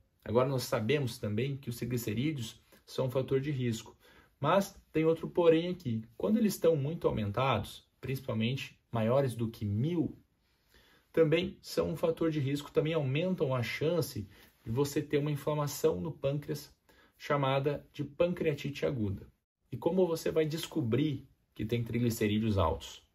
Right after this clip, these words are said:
Somente através de exames de sangue. Tem um exame de sangue chamado de triglicerídeos e com esse exame nós conseguimos saber se ele está aumentado ou não. Tem alguns sinais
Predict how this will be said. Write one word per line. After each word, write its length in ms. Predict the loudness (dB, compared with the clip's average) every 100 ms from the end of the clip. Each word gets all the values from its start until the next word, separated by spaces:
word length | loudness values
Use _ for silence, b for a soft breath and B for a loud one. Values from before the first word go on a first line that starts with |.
| _ b b b b
Somente 500 | 0 0 2 -2 -2
através 500 | 0 2 2 0 -2
de 140 | -4
exames 540 | -4 -2 0 0 0 -2
de 100 | -4
sangue. 460 | -2 0 0 -4 -16 _ _ _
Tem 160 | -2
um 60 | 0
exame 240 | 2 2
de 60 | 0
sangue 260 | -2 -2 -2
chamado 320 | -2 0 0
de 100 | -2
triglicerídeos 800 | -4 -2 0 0 0 0 -6 -16 b b b b b b
e 80 | -8
com 180 | -4 -2
esse 260 | -2 -2
exame 240 | 0 0 2
nós 180 | -2 -4
conseguimos 760 | -6 -4 -4 -4 -6 -8 -16 b b b b b
saber 640 | 0 2 2 2 0 -2 _ _
se 140 | -6
ele 60 | -4
está 200 | -2 -2
aumentado 680 | -2 -2 0 0 0 -2 -10 _ _ _ 0
ou 180 | 2 4
não. 360 | 2 0 -2 -8 _ b b b b _
Tem 220 | 2 4
alguns 400 | 6 4 0 -4
sinais 1000 | -2 0 0 2 2 2 2 0 -6 -14